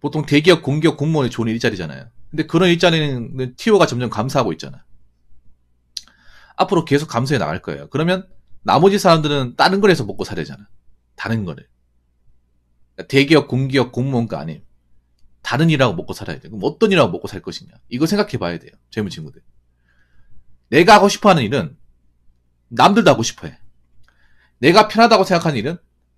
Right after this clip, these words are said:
남들도 편하다고 생각합니다. 내가 좋아하는 일은 남들 좋아해요. 근데 그거는 경쟁이 너무 치열해. 보통 젊은 친구들 좋아하는 일이 편하면서 워라밸 있으면서 오래 일할 수 있는 거,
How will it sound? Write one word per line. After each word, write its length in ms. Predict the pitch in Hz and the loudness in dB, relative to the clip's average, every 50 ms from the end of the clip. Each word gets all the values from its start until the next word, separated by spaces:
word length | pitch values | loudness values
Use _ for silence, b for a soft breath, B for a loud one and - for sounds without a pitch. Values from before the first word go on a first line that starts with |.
| _ _ - | _ _ -2
남들도 340 | 110 - 151 190 233 226 - | 2 4 4 4 4 0 0
편하다고 320 | - 160 156 147 123 110 | 0 0 2 2 2 0
생각합니다. 460 | - 101 85 80 73 71 _ _ _ _ _ _ _ _ _ _ _ _ _ _ _ _ | -2 -6 -10 -10 -12 -16 _ _ _ _ _ _ _ _ _ _ _ _ _ _ _ _
내가 280 | - 135 175 208 214 214 | 0 4 6 6 6 6
좋아하는 380 | - 135 143 165 165 156 127 | 4 4 4 6 6 4 2
일은 240 | 101 117 160 170 165 _ _ _ _ _ _ _ | -2 -6 -8 -10 -14 _ _ _ _ _ _ _
남들 260 | - 104 135 147 127 | -2 -2 -2 -2 -6
좋아해요. 320 | - - - 92 80 76 76 _ _ _ _ _ _ _ _ _ _ _ _ _ - _ _ _ _ _ | -8 -8 -8 -10 -10 -10 -14 _ _ _ _ _ _ _ _ _ _ _ _ _ -20 _ _ _ _ _
근데 140 | - 185 196 | -2 0 0
그거는 320 | - - 160 185 208 185 165 | 0 4 4 4 4 4 2
경쟁이 300 | - 151 170 185 170 127 | 0 -2 0 0 -2 -2
너무 140 | 98 92 | -4 -6
치열해. 380 | 98 - - 160 117 82 - _ _ _ _ _ _ _ _ _ _ _ _ _ _ _ _ _ | -6 -4 -4 -4 -4 -4 -8 _ _ _ _ _ _ _ _ _ _ _ _ _ _ _ _ _
보통 200 | - - 175 180 | -2 0 0 4
젊은 260 | 175 180 214 226 226 | 4 6 6 6 4
친구들 240 | 214 - 202 185 160 | 2 2 0 0 0
좋아하는 420 | - 139 147 151 147 131 117 101 - - | 2 2 2 2 2 0 -4 -8 -8 -10
일이 400 | 104 107 131 127 90 - - _ _ _ _ _ _ - | -8 -6 -6 -6 -6 -8 -12 _ _ _ _ _ _ -6
편하면서 760 | - 226 233 233 220 196 165 165 175 214 226 262 - _ _ _ _ _ _ _ _ _ _ _ _ _ _ - - - _ | 0 4 4 4 4 2 0 0 0 -2 -2 -2 -6 _ _ _ _ _ _ _ _ _ _ _ _ _ _ -20 -20 -12 _
워라밸 400 | 101 120 156 190 202 202 202 190 | 2 4 6 6 8 6 6 4
있으면서 640 | 143 - - 156 147 120 117 - 87 80 - - _ _ _ _ _ _ _ _ _ _ _ _ _ _ _ _ _ _ _ _ _ _ _ _ _ _ _ _ _ _ _ _ - _ _ | 2 0 -4 -6 -6 -6 -6 -8 -10 -12 -12 -16 _ _ _ _ _ _ _ _ _ _ _ _ _ _ _ _ _ _ _ _ _ _ _ _ _ _ _ _ _ _ _ _ -20 _ _
오래 200 | 185 214 196 160 | 4 6 8 8
일할 160 | 131 123 120 | 8 6 2
수 120 | - - | 0 -6
있는 200 | 80 78 76 73 | -10 -12 -14 -16
거, 160 | - _ _ | -18 _ _